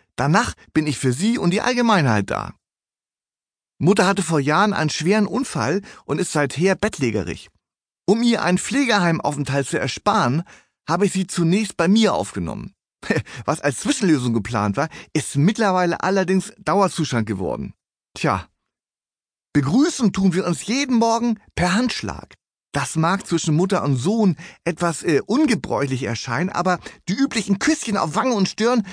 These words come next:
waren uns irgendwann regelrecht zuwider. Außerdem muss ein Händedruck nicht zwangsläufig weniger herzlich oder wert sein. <laughs> Ganz im Gegenteil. Denn der Kuss, den wir uns zu besonderen Anlässen geben, behält so seinen ganz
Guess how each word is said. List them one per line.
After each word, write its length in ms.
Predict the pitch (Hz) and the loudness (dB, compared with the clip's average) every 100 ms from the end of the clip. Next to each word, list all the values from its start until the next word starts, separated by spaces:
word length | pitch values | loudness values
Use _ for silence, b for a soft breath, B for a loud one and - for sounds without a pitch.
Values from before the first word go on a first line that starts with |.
| B | B
waren 220 | - 190 220 | -2 0 0
uns 120 | 190 | 0
irgendwann 360 | 247 277 226 | -2 0 2
regelrecht 520 | 190 294 285 233 269 - | 2 0 -2 -2 -4 -2
zuwider. 640 | 240 185 302 202 123 - _ _ _ _ _ | 0 2 2 0 -2 -6 _ _ _ _ _
Außerdem 500 | - 269 233 147 131 | -2 0 0 0 2
muss 180 | 147 175 | 0 0
ein 120 | 147 | -2
Händedruck 640 | 131 139 254 233 127 131 - | 0 0 0 0 2 0 0
nicht 300 | 196 285 - | -2 -2 -6
zwangsläufig 800 | - 247 294 - 143 127 127 120 | -6 -4 -4 -2 -2 0 -4 -2
weniger 380 | 156 254 220 190 | 0 0 0 0
herzlich 640 | 160 226 - - 143 196 b b | 0 -2 -4 -4 -2 -4 b b
oder 280 | 123 156 180 | -2 0 2
wert 180 | 220 196 | 0 -2
sein. 340 | 110 92 104 _ - | -6 -6 -8 _ -4
<laughs> 140 | 131 b b b _ | -4 b b b _
Ganz 220 | 156 123 | -2 0
im 100 | 110 | -2
Gegenteil. 640 | 135 220 151 101 76 76 - _ _ _ - | 0 2 2 -2 -6 -10 -14 _ _ _ 0
Denn 140 | 175 | 2
der 160 | 143 110 - | 2 -2 0
Kuss, 400 | 311 285 - - B B B | 0 0 -6 -14 B B B
den 220 | 143 131 | -2 -2
wir 140 | 175 220 | -2 -2
uns 140 | 202 | -2
zu 80 | 160 | 0
besonderen 600 | 151 131 226 240 202 180 | 0 2 0 0 0 0
Anlässen 480 | 240 233 147 131 104 | 0 2 0 -2 -4
geben, 340 | 117 147 180 B _ | -2 -2 -2 B _
behält 420 | 135 156 240 208 | -2 0 0 -2
so 100 | 196 | -4
seinen 300 | 165 165 156 | -2 -2 -2
ganz 260 | 220 269 | -4 -4